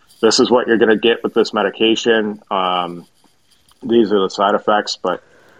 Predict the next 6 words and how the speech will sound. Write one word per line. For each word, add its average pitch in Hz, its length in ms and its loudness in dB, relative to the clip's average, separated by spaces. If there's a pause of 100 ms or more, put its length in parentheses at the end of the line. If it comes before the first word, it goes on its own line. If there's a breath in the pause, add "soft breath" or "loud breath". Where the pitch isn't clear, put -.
(240 soft breath)
we're, 98 480 0
we're 101 240 0
continuously 110 720 2
following 104 480 0
patients 98 540 -6
to, 95 300 0